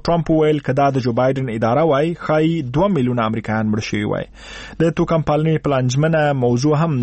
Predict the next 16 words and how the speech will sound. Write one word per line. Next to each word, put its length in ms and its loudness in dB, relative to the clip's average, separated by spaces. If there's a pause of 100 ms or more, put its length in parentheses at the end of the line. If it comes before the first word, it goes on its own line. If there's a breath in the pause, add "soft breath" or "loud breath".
(100)
دواړو 380 2
کاندیدانو 500 0
په 80 2
یو 160 2
بل 160 4
نیوکې 320 0
وکړې. 460 -4
د 180 -2
قانون 280 2
د 120 0
حاکمیت 420 -2
په 140 -4
برخه 220 0
کې 260 0
جو 160 2
بایدن 340 0